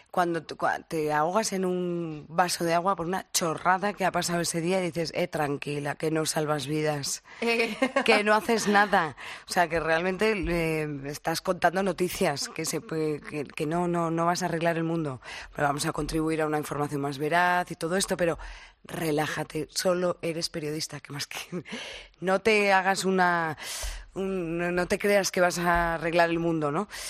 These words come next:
Speaker 1: Eso sí, por eso hubieras sido médico.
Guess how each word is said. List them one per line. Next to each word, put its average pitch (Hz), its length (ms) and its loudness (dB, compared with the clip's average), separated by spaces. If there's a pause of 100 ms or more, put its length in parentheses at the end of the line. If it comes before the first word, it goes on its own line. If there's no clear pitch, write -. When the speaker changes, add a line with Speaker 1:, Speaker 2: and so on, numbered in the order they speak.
(220)
Speaker 1:
Eso 220 200 0
sí, 196 260 -4
por 180 140 0
eso 226 260 -2
hubieras 214 540 -2 (180)
sido 226 300 -4
médico. 165 440 -8